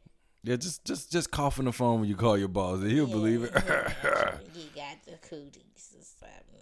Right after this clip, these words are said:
Speaker 2: I was mad. <laughs> So I was like, "What?"
Speaker 1: So, question, do you think it'd be cheaper to stay, like, near Compton?
Speaker 2: It could be.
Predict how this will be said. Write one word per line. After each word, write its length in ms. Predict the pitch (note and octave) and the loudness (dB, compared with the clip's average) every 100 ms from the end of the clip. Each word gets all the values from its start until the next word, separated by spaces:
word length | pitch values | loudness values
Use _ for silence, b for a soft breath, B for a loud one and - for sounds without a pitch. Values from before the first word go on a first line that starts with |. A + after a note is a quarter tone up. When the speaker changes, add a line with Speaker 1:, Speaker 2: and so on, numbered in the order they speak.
| D#3+ | -12
Speaker 2:
I 100 | E3 | -12
was 120 | D3 D3+ | -12 -16
mad. 320 | - - - | -20 -20 -20
<laughs> 240 | - - | -20 -20
So 180 | - - A#3+ G#3+ | -12 -4 -4 -4
I 40 | |
was 100 | A3+ | -8
like, 240 | F#3+ F3 | -12 -12
"What?" 260 | - E3 - _ - b b - | -14 -14 -16 _ -20 b b -16
Speaker 1:
So, 180 | - F2 | -12 -12
question, 540 | - - A#2+ - E2+ | -4 -2 -2 -2 -6
do 60 | E2+ | -6
you 60 | |
think 200 | F2+ G2 | -6 -6
it'd 140 | F2+ E2+ | -6 -6
be 140 | F2+ | -6
cheaper 340 | - G#2 F#2 F#2+ | -6 -6 -4 -4
to 60 | |
stay, 220 | F2+ - G2 | -6 -6 -6
like, 200 | F2+ F2 | -6 -4
near 200 | F#2 F2 | -4 -6
Compton? 580 | - G#2 G#2 - G#2+ G2 - _ _ _ _ _ _ _ _ _ | -4 -4 -4 -6 -10 -12 -20 _ _ _ _ _ _ _ _ _
Speaker 2:
It 140 | - - | -18 -12
could 300 | D#3 C#3+ G#3 | -10 -10 -10
be. 200 | C#3+ D3+ | -14 -16